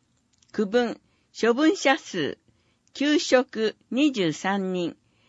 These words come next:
戒告ゼロ人、減給ゼロ人、停職一人。三、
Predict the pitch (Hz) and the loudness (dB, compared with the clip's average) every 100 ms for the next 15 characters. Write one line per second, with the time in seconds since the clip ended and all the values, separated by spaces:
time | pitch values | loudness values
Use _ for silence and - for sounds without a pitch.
0 | _ _ - 269 277 - 240 233 202 196 | _ _ 0 2 2 2 -2 -2 -4 -4
1 | - _ 147 202 208 208 196 185 160 - | -6 _ -2 0 0 0 -2 -4 -6 -10
2 | _ _ _ _ 160 269 285 320 - 220 | _ _ _ _ 2 4 4 2 -2 -2
3 | 196 - - 190 214 208 190 165 147 - | -2 -6 -4 0 2 0 0 -2 -4 -8
4 | _ _ _ - 285 294 - 254 - 214 | _ _ _ 0 2 2 4 2 2 -4
5 | - _ _ - - 214 196 190 - _ | -4 _ _ -8 -2 -2 -2 -8 -14 _
6 | _ _ _ _ _ _ _ _ _ _ | _ _ _ _ _ _ _ _ _ _
7 | _ 262 269 196 | _ -2 -2 -2